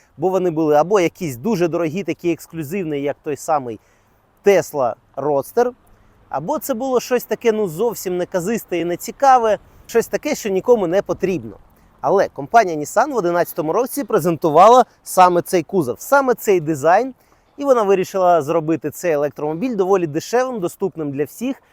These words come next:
і зручним у користуванні. Вони зробили батарею на двадцять чотири кіловата, не робили ніякого охолодження та підігріву, щоб це було дешевше.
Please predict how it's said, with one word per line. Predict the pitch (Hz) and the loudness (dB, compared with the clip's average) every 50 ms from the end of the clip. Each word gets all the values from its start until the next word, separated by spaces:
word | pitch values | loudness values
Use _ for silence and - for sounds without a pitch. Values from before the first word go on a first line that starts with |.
| _ _ _ - | _ _ _ -8
і | - 202 | -4 -2
зручним | 180 180 190 180 - - 190 180 170 | -2 0 0 -2 -2 -2 -2 -2 -2
у | 170 - | -2 -2
користуванні. | - 185 190 185 - - 233 254 277 262 208 147 117 98 90 _ _ _ _ _ _ _ _ _ _ _ - | 0 0 0 0 0 -2 -2 0 2 2 2 0 -4 -10 -14 _ _ _ _ _ _ _ _ _ _ _ 0
Вони | 220 277 311 277 | 0 2 2 2
зробили | 226 247 254 214 247 233 208 | 2 2 2 4 4 4 6
батарею | 185 202 - 226 220 208 190 | 6 6 4 4 4 4 4
на | 190 190 | 2 2
двадцять | 214 254 233 - 208 - | 2 2 2 0 -4 -10
чотири | - - 226 208 202 | -6 -2 0 0 0
кіловата, | - - 190 190 185 170 170 160 - 170 | 0 -2 -2 0 4 4 4 4 4 2
не | 165 180 220 247 | -2 2 2 4
робили | 233 233 208 202 226 220 202 190 | 4 4 2 2 2 2 2 0
ніякого | 190 190 196 180 170 - 185 180 | 0 -2 -4 -4 -4 -4 -2 -4
охолодження | 175 - - 185 185 185 175 139 156 165 165 156 | -4 -2 -4 -4 -4 -4 -4 -4 -6 -8 -8 -8
та | - 156 | -10 -12
підігріву, | - 185 160 170 160 151 160 165 151 156 147 | -14 -8 -4 -4 -4 -4 -4 -6 -4 -6 -6
щоб | - - 170 - - | -6 -8 -10 -8 -4
це | - 175 | -2 -2
було | 156 160 156 151 135 | -2 0 -2 -2 -4
дешевше. | 120 123 175 185 - - 156 131 127 113 - - 185 196 196 | -2 -2 -4 -4 -4 -6 -8 -6 -8 -8 -8 -8 -8 -8 -8